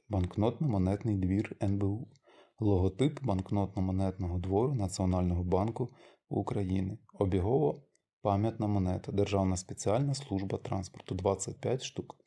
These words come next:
номінал двісті п'ятдесят та графічний символ гривні. Зображення емблеми Держспецтрансслужби та схематичного зображення мосту, який символізує транспортну інфраструктуру України.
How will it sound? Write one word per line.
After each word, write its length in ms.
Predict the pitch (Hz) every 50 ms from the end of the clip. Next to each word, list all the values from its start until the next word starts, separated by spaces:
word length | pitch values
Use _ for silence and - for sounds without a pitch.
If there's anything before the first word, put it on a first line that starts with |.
| _ -
номінал 480 | 104 95 90 90 92 98 104 101 90 90
двісті 420 | 95 98 104 101 101 - - - - - - - - - - - _ _ _
п'ятдесят 580 | - 104 92 92 92 - - 113 123 175 180 -
та 100 | - 95
графічний 600 | 87 90 90 - - 98 - - - 160 151 131
символ 440 | - - 101 101 101 98 104 98 95
гривні. 460 | 95 92 92 90 92 98 104 110 - - _ _ - - - - _ _ _ _ _
Зображення 760 | 110 110 104 98 113 110 107 104 98 95 95 98 98 95 - - _ _ _ _ -
емблеми 640 | 113 110 107 104 101 107 104 101 95 95 92 90
Держспецтрансслужби 1600 | - - 101 101 - - - _ _ - 104 95 98 - - - - - - 98 95 92 - - - 104 113 131 147 139 120 113 127 - - _
та 140 | - - 104
схематичного 760 | - - - 95 98 95 92 - 120 127 - - 104 98 98
зображення 600 | 92 95 92 90 95 98 110 117 120 120 113 117
мосту, 560 | 113 - - 107 107 - - - 104 107 135 - - - - - - - - - _ _ _ -
який 220 | 104 - - 95
символізує 720 | - - 98 95 95 95 98 98 95 101 120 147 170 156
транспортну 800 | - - - 101 107 110 - - 135 131 135 135 147 143 135 -
інфраструктуру 1040 | - 117 104 87 90 - - 95 - - - 117 - - - 113 113 120 113 - - -
України. 580 | - 107 - - 107 101 95 101 101 95 101